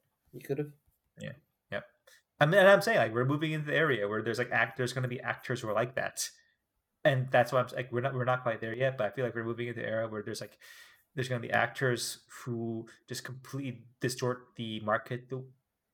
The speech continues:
Speaker 2: even beyond how it's been distorted now.
Speaker 1: Mm-hmm.
Speaker 2: Yeah. I don't know what my point was, but it was, it was a good talk.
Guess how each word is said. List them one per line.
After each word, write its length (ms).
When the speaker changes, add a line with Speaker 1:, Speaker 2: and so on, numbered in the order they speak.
Speaker 2:
even 240
beyond 380
how 120
it's 80
been 140
distorted 340
now. 240
Speaker 1:
Mm-hmm. 240
Speaker 2:
Yeah. 140
I 60
don't 40
know 40
what 160
my 80
point 120
was, 180
but 240
it 40
was, 140
it 60
was 140
a 20
good 160
talk. 320